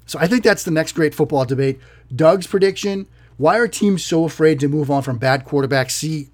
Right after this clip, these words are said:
Goff, comma, Jared. First quarterback to be benched. It's a double dose of mediocre Mitch, baby. Both Doug and I say it's Mitchell Trubisky.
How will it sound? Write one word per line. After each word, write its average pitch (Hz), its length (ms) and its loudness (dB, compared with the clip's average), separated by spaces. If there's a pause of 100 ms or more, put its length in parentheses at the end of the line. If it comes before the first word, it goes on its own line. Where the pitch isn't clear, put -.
(200)
Goff, 135 580 4
comma, 120 420 0 (160)
Jared. 113 640 -6 (2500)
First - 360 -6
quarterback 170 440 -2
to - 80 -12
be 131 80 -6
benched. 196 680 -4 (1300)
It's 127 160 -4
a - 80 0
double 170 340 6
dose 170 360 6
of 120 160 2
mediocre 190 680 6
Mitch, 175 260 2
baby. 135 320 0
Both 147 360 2
Doug 143 240 0
and 135 80 -2
I 127 140 -2
say 127 200 -4
it's 120 140 -8
Mitchell 131 240 -4
Trubisky. 120 520 -6